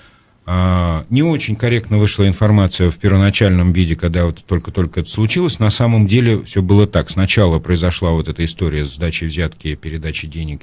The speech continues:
и задержанием прокурора, а потом господина Рамазанова остановили в аэропорту при попытке покинуть, значит, э, территорию республики. Я не знаю, куда он собирался, но, судя по всему, срочные дела возникли за пределами,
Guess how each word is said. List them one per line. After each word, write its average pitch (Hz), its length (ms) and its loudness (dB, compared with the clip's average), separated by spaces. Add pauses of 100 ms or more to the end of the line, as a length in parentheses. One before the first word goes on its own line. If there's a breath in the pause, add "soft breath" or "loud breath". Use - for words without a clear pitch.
и 90 80 -14
задержанием 80 640 -6
прокурора, 165 560 -8 (480 soft breath)
а 92 100 -6
потом 147 380 -2
господина 95 440 0
Рамазанова 101 800 2
остановили 92 640 2
в 78 100 -2
аэропорту 80 480 -4
при 90 120 -8
попытке - 480 -8
покинуть, 78 460 -8
значит, 73 340 -14 (100)
э, 73 240 -18
территорию 82 420 -8
республики. 65 520 -14
Я 78 80 -12
не 82 100 -8
знаю, 76 240 -10
куда - 220 -18
он 71 80 -14
собирался, 101 580 -6 (380 loud breath)
но, 92 80 -6
судя 82 240 -6
по 85 100 -6
всему, 107 300 -2
срочные 82 640 -2 (160)
дела 85 360 -4
возникли 107 480 0
за 82 140 -2
пределами, 82 600 -2